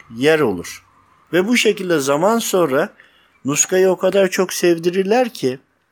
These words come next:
"Ben bunu nus-, nus-, nuskasız yapamam." der. "İşte," der, "bu varsa ben kendimi güvenli hissediyorum." der. Ve cinniler bunlarla ilgili taktikler de yapabilirler.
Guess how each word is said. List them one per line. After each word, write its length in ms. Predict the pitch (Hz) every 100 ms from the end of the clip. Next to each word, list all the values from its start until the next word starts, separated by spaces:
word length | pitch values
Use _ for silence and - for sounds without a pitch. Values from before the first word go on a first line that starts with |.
| _ _ _ _ _ -
"Ben 220 | 175 208
bunu 180 | 196 185
nus-, 300 | 180 151 175
nus-, 240 | 160 156
nuskasız 560 | 180 165 180 160 170 147
yapamam." 640 | 147 147 170 175 143 120 95
der. 280 | 87 - - - _ _ _ _ _ _ _ _ -
"İşte," 300 | - 165 160
der, 240 | 170 165 - -
"bu 180 | 156 170
varsa 380 | 175 170 165
ben 200 | 156 160
kendimi 440 | - 151 156 175 151
güvenli 400 | 143 139 143 160
hissediyorum." 680 | 151 - 113 107 95 92 98
der. 220 | 190 - _ _ _ - - 131
Ve 160 | 156
cinniler 500 | 160 196 247 240 196
bunlarla 320 | 208 233 220
ilgili 340 | 196 196 208 262
taktikler 640 | 208 180 - 190 196 190
de 60 | 165
yapabilirler. 720 | 135 123 113 104 92 90